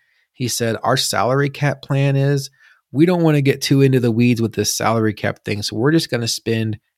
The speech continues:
cash to the cap," which essentially means we're not gonna go over, not, we're not gonna o-, not only go over the salary cap like you see the Bills doing where they push money into the future now.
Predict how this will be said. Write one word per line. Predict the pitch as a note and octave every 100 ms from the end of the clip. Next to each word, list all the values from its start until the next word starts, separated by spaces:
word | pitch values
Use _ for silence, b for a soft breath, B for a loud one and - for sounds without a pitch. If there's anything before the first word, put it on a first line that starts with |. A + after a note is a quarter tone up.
| _
cash | - A2 C3 C#3 - -
to | - B2+
the | G2+
cap," | - G2 - - _ _ _ _ _ _ _
which | B2 A#2 - B B
essentially | G#2 - C#3+ C#3 C3
means | A2+ A2 G#2+ G#2 G2+ - b b _
we're | A#2+
not | D3+ C#3+
gonna | C#3 C3
go | B2 A#2
over, | C3 B2 B2 A#2 - - -
not, | A2+ A#2+
we're | B2
not | C#3+
gonna | D3 A2+
o-, | B2+ -
not | C3
only | C#3 C3+
go | B2
over | B2 G#2+
the |
salary | G2 C3 C3+ A2+ G#2
cap | G2+ G2
like | G2+
you | G#2
see | B2
the | G2+
Bills | F#2 A2 G#2+
doing | F#2+ G#2
where | G2
they | G2
push | - A2 A2
money | G#2+
into | G#2 F#2+
the |
future | G2 A2 G#2 G2+
now. | F#2+ G2 A#2 C3+